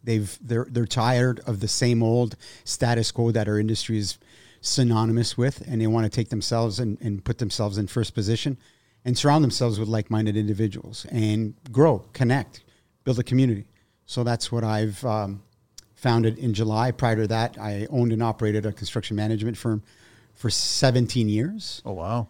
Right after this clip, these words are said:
Speaker 1: Yeah, and I published a book in September twenty twenty, right in the, in the thick of, uh, the pandemic,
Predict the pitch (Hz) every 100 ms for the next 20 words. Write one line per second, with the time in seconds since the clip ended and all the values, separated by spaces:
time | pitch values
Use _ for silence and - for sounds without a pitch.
0 | _ 139 147 - 131 113 113 113 - 120
1 | 113 113 110 104 123 127 120 127 135 135
2 | 120 139 - 135 120 143 127 135 131 107
3 | 113 117 117 110 123 113 - 135 - 117
4 | 107 113 113 110 - _ _ _ _ -
5 | 135 131 127 117 131 110 -